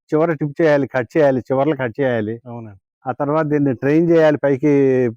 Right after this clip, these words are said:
Speaker 1: పైనుంచి కిందకి దింపాలి. ఒకవేళ ఒక్క చెట్లు ఉన్నాయి కదండి, వాటికి పాకేస్తుంటాయి.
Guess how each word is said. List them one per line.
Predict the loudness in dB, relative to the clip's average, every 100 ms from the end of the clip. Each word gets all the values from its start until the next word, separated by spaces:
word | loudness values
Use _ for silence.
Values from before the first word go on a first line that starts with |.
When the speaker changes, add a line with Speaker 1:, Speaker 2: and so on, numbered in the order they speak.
| _
Speaker 1:
పైనుంచి | -2 0 0 0
కిందకి | 0 0 -2
దింపాలి. | -2 -2 0 0
ఒకవేళ | 0 -2 -2 -2 -6 _ _ -6
ఒక్క | -4 -4
చెట్లు | 0 0
ఉన్నాయి | 0 2
కదండి, | 2 2
వాటికి | 2 2 0
పాకేస్తుంటాయి. | -2 0 -2 -2 -6 -4 -6